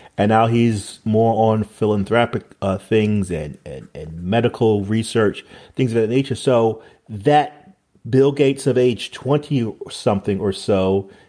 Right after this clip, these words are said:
is different from a Bill Gates of whoever, whatever he is,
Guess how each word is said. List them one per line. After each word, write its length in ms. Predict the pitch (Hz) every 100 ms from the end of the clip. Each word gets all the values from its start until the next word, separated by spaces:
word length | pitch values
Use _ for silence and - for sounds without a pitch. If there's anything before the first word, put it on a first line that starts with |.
| -
is 200 | 110 98
different 400 | 113 127 120 -
from 180 | 120 107
a 60 |
Bill 260 | 92 107 107
Gates 380 | 98 104 98 107
of 240 | 98 98
whoever, 600 | - 120 110 110 104 98
whatever 300 | 95 101 101
he 360 | 98 98 95 95
is, 240 | 90 -